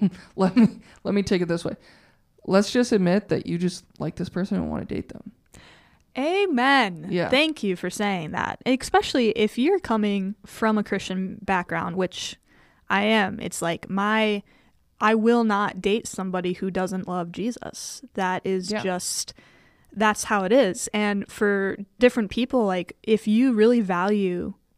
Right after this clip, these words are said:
Speaker 2: your faith, then, like you said, if you're saying you wanna date somebody to save them, or you wanna
Speaker 1: Mm-hmm.
Speaker 2: date them to change them,
Speaker 1: Mm-hmm.
Speaker 2: you're just,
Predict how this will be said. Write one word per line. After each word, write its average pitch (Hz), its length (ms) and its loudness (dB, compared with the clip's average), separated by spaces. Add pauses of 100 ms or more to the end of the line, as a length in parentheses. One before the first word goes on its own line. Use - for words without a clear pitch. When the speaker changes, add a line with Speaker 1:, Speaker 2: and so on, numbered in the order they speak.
Speaker 2:
your 185 260 0
faith, - 680 -6 (600)
then, 196 600 0
like 220 320 0
you 226 80 6
said, 220 520 2
if 202 220 2
you're 233 180 4
saying 240 340 2
you 220 160 4
wanna 196 220 0
date 196 260 0
somebody 180 640 -4 (220)
to - 120 -6
save 202 380 -2
them, - 380 -8
or 196 120 0
you 196 160 2
wanna 180 140 2
Speaker 1:
Mm-hmm. 185 60 0
Speaker 2:
date 185 240 0
them 180 180 -6
to - 120 -8
change 214 480 -2
them, 196 300 -10
Speaker 1:
Mm-hmm. 175 340 -4
Speaker 2:
you're 233 180 0
just, 269 400 -2